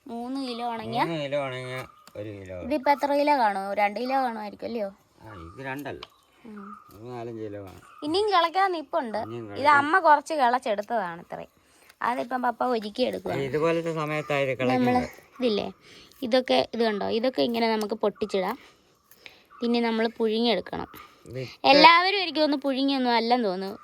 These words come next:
Speaker 1: ഇത് ചെയ്യുന്നത്.
Speaker 2: പുഴുങ്ങിയെടുത്താൽ കേടാകാതെ കുറേ വർഷങ്ങളോളം ഇരിക്കും.
Speaker 1: ആ.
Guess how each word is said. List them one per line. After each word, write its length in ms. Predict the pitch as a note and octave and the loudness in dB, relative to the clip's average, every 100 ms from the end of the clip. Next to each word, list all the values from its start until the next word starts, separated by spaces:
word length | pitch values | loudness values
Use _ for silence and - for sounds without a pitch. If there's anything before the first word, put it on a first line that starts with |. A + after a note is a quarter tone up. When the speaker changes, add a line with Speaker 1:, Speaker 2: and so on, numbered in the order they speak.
| - | -10
Speaker 1:
ഇത് 100 | G3 F#3+ | -8 -6
ചെയ്യുന്നത്. 420 | F#3+ F#3+ G3 F#3 G#3+ _ _ _ _ _ - - _ _ _ - | -6 -6 -8 -10 -12 _ _ _ _ _ -20 -20 _ _ _ -12
Speaker 2:
പുഴുങ്ങിയെടുത്താൽ 500 | B2+ D#3 D#3+ D#3+ D#3+ | -8 -6 -4 -4 -6
കേടാകാതെ 500 | D3+ D#3+ E3 D#3 D3+ D3 | -2 -2 0 0 -2 -2
കുറേ 180 | D3 C#3+ C3+ | -4 -2 -2
വർഷങ്ങളോളം 520 | B2+ C3 C3+ C3 A#2+ | -4 -4 -2 0 0
ഇരിക്കും. 260 | G2 F#2 - - - | -2 -10 -14 -18 -20
Speaker 1:
ആ. 20 | - | -10